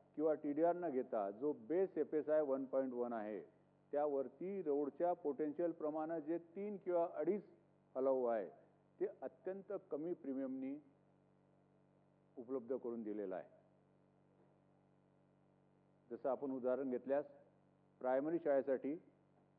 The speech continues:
हा premium पाच टक्के आहे आणि इतर बाबीसाठी दहा टक्के, पंधरा टक्के अशा प्रीमियमनी या गोष्टी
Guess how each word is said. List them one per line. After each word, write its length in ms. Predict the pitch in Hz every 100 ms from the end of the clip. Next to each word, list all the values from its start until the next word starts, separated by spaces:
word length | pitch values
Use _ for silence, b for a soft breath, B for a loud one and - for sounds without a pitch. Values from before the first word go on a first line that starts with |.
| _ _ _
हा 100 | 139
premium 400 | 139 127 131 143
पाच 220 | 131 117 -
टक्के 260 | 101 - 110
आहे 160 | 95 131 - _ _ _ _ -
आणि 140 | 120
इतर 240 | 143 190 175
बाबीसाठी 720 | 139 123 135 120 104 131 135
दहा 160 | 113 113
टक्के, 340 | 113 104 127
पंधरा 300 | 117 113 107
टक्के 340 | 110 110 - 123
अशा 220 | 120 151
प्रीमियमनी 480 | - 123 117 120 123
या 140 | 113
गोष्टी 440 | 107 98 - 156